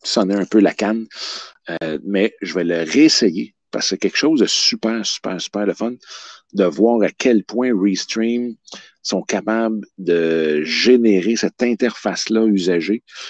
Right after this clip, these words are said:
avec un cellulaire. Donc, au moins, ce qui est le fun, par contre, c'est que probablement, je vais être capable de faire des shorts très facilement avec directement ce live-là, étant donné que la vidéo va être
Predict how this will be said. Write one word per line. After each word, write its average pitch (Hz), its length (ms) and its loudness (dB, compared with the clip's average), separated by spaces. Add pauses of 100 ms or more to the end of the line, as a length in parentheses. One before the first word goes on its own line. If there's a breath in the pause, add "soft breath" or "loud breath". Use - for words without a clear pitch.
(280 loud breath)
avec 113 720 0 (240)
un 95 140 -4
cellulaire. 95 640 -2 (720 loud breath)
Donc, 92 260 -4 (140)
au 123 160 8
moins, 139 340 2
ce - 140 -4
qui - 140 0
est 98 60 6
le 92 40 0
fun, 156 300 -4
par - 160 -10
contre, 170 220 -10 (580)
c'est - 160 -8
que 107 280 -2 (320)
probablement, 90 460 -4
je 110 60 -8
vais 92 60 0
être - 40 -8
capable 101 240 -4
de 82 60 -6
faire 85 140 -8
des 80 120 -4
shorts 117 240 -4 (140)
très 147 340 2
facilement 98 600 -6 (560 soft breath)
avec 98 540 0 (120)
directement 90 580 -4
ce - 160 -2
live-là, 95 720 2
étant 101 180 2
donné 98 200 0
que 127 240 2
la 107 60 6
vidéo 110 340 6
va 107 120 4
être - 200 -6